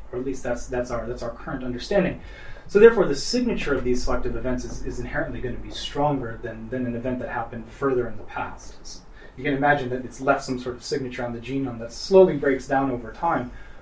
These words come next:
but it's mo-, so it's more apparent, and that may just be because it, it was a more recent event.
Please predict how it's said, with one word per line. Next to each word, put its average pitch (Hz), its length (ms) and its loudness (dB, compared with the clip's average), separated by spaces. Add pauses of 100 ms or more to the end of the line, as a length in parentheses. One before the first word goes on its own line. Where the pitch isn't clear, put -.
(220)
but 156 120 0
it's 156 120 -2
mo-, 180 160 8
so 180 140 8
it's 180 120 2
more 196 220 8
apparent, 147 440 -2
and 139 100 -4
that 156 120 -2
may 170 120 2
just 147 200 -6
be 143 80 -6
because 123 340 -4
it, 123 100 0 (340)
it 151 100 -2
was 135 120 0
a 135 40 2
more 151 200 10
recent 127 380 4
event. 175 380 4